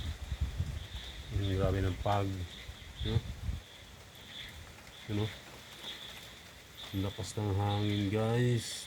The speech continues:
Tingnan na yung pag. Yun, puti. Yan, kaya ganyan yung kulay ng,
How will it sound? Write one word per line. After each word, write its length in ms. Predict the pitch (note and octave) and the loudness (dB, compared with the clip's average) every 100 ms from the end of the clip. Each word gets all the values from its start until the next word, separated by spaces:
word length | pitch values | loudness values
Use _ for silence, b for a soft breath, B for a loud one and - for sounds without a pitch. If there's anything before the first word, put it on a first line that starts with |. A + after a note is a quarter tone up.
| - | -2
Tingnan 320 | A2 G#2+ G#2+ | 0 2 2
na 80 | A2 | 2
yung 160 | G#2 - | 2 2
pag. 240 | G2+ A2+ A#2 A2 - - - - - - - - - - - - | 2 2 2 -4 -12 -18 -18 -16 -14 -14 -16 -18 -20 -20 -14 0
Yun, 160 | A2+ C3 - - - - - | 4 4 2 -14 -20 -20 -10
puti. 240 | G#2 - D#3 - - - - - - - - - - - - - - - - - - - - | -6 -2 -2 -4 -14 -18 -20 -20 -20 -18 -16 -14 -14 -16 -20 -20 -20 -20 -20 -16 -12 -10 -2
Yan, 240 | A2 G#2 G2+ | 2 4 8
kaya 160 | B2+ | 10
ganyan 400 | B2 A#2 A#2 A#2 | 10 10 8 8
yung 120 | A2+ G#2+ | 6 6
kulay 240 | A2 G#2+ | 6 6
ng, 240 | G#2 G#2 | 6 4